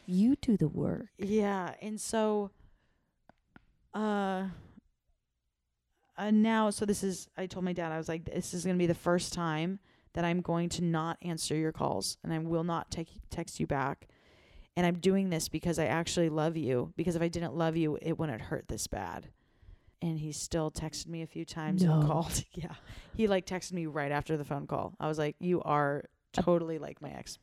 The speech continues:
Speaker 1: You're a bad ex.
Speaker 2: Yeah, you are. 'Cause I said, "Don't, don't." He's like, "So if I text you right after," he made a joke. And I was like, <laughs> "Yeah, don't do that." And we hung up the phone and he, like, sent me a kissy face. And I was like,
Speaker 1: No.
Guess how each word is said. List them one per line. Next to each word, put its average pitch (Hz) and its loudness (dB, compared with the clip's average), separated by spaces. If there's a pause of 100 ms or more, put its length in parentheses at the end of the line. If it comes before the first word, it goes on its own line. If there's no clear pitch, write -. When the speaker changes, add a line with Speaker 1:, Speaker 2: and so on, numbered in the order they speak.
Speaker 1:
You're 202 6
a - 8
bad 165 6
ex. - 2
Speaker 2:
Yeah, 202 4
you 185 6
are. 160 0 (280)
'Cause 233 4
I 240 4
said, 214 2
"Don't, 202 4 (240)
don't." 196 4
He's 196 -2
like, 196 4
"So 196 6
if 185 4
I 196 4
text 196 2
you 190 6
right 180 6
after," 170 4
he 190 6
made 175 4
a 165 4
joke. 156 4 (260)
And 185 4
I 180 6
was 180 6
like, 175 4
<laughs> - -2
"Yeah, 185 6
don't 165 4
do 160 2
that." 135 -2 (240)
And 190 6
we 185 8
hung 185 6
up 175 2
the 180 2
phone 175 4
and 165 4
he, 165 4
like, 165 2
sent 160 -2
me 165 2
a 160 0
kissy 175 0
face. 180 2
And - 2
I 220 6
was 214 8
like, 214 8
Speaker 1:
No. - 2